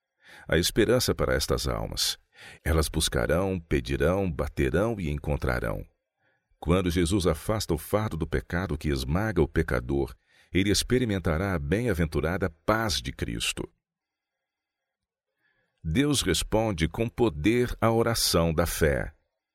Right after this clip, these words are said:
Quando os homens forem tão devotos como era Elias e possuam a fé em Deus que ele tinha, Deus revelar-se-á tal como fez então. Quando os homens pleitearem com o Senhor como fez Jacó,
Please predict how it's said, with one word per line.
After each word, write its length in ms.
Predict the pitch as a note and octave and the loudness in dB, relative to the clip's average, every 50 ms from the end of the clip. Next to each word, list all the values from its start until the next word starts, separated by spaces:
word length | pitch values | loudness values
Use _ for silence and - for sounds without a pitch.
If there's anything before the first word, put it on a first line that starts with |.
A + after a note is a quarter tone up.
| _ _ _ _ _ _ _ _ _ _ _ _ _ _ _ _ _ - - _ _ _ - | _ _ _ _ _ _ _ _ _ _ _ _ _ _ _ _ _ -20 -20 _ _ _ -2
Quando 320 | - G#2+ B2 B2 C3+ C3 | 2 2 4 4 4 2
os 120 | A#2+ G2+ | 2 2
homens 360 | B2 C#3+ D3 A#2 D#2+ C#2 - - | 2 0 0 0 0 0 -2 0
forem 320 | D2+ D#2 D2+ C#2 C#2 C2 | 0 2 2 2 0 -2
tão 180 | - F2+ F#2+ F2+ | -2 -2 0 2
devotos 540 | D#2+ C#2+ C2+ D2 E2 F2+ F2+ E2 D2+ - | 2 2 2 2 0 0 0 -2 -2 -2
como 300 | - - C#2+ C#2+ C2 B1+ | 0 0 0 0 2 0
era 240 | D#2+ G#2 A#2 A2 G2 | 0 0 2 2 2
Elias 560 | G2 F#2 D#2+ C#2+ C2+ A1+ A1 - - - - - - - - - - | 2 2 2 0 -2 -4 -4 -4 -4 -4 -6 -8 -12 -18 -8 -4 -4
e 80 | A#2 | -4
possuam 640 | - - C3 B2+ - - - C#3+ C#3 B2 E2+ B1+ A#1 | 0 0 0 0 0 -2 -2 0 2 2 2 0 0
a 80 | A1 G#1+ | -2 -4
fé 240 | - - - D#2+ D2+ | -4 -2 -2 0 0
em 140 | D2+ D2 C#2+ | 0 -2 -2
Deus 400 | B1 C#2 E2+ F2+ F2 D#2 - - | -2 0 0 2 2 0 -2 -2
que 160 | - C2 C#2 | -4 -4 -2
ele 140 | E2 E2 D2 | -2 -2 -2
tinha, 460 | - - - D#2+ D#2 C2 - - - _ _ - - - - - - _ - | -2 -2 -2 -2 -2 -4 -6 -10 -12 _ _ -20 -20 -20 -20 -20 -20 _ -6
Deus 440 | B1 B1+ E2+ F2+ F#2+ F#2 F2 D2+ - | 0 2 2 4 4 4 2 0 0
revelar-se-á 800 | - D2+ C#2+ D#2+ D#2 D#2+ E2+ E2+ D#2+ - - - D2 C#2+ D#2+ E2 - _ | 0 0 0 2 2 2 2 0 0 0 0 0 0 0 0 -2 -4 _
tal 320 | - G2 F#2+ G2+ G2+ G2 F2+ | -2 -2 0 0 0 -2 -2
como 260 | - G2+ F#2+ G2 F#2 | -2 -2 -2 -2 -2
fez 460 | - - - - A2 A#2+ A#2 F#2+ D#2 | -4 -6 -4 -2 0 0 0 0 -2
então. 420 | C2 B1 B1 - - G1+ G1+ - - - - _ _ _ _ _ _ _ - - - _ | -4 -6 -6 -6 -6 -6 -4 -6 -8 -12 -16 _ _ _ _ _ _ _ -20 -20 -10 _
Quando 280 | - A2+ A#2 A#2 C3+ | 0 0 2 2 2
os 100 | B2+ F2+ | 2 2
homens 320 | A#2+ C#3+ C#3+ C3 A#2 - - | 2 0 2 0 0 -2 -2
pleitearem 800 | - - A2 A2+ A2 - - E2+ D#2 F#2 G#2 G2 F2 D2 C2 | -2 0 0 0 0 2 2 2 2 2 2 2 0 0 0
com 200 | B1+ - D2+ D2 | -2 -4 -4 -2
o 40 | D2 | -2
Senhor 480 | - - C#2+ B1 A#1+ C#2 D#2 F#2 F2 - | -2 -2 -4 -2 -2 0 0 0 -2 -2
como 220 | - C#2 C2 C2 | -2 -2 -2 -2
fez 300 | - - - G2 A2+ G#2+ | -2 -2 0 0 0 2
Jacó, 460 | - C2+ - - - D2 E2 D#2+ D2+ | 2 0 0 0 0 0 0 0 0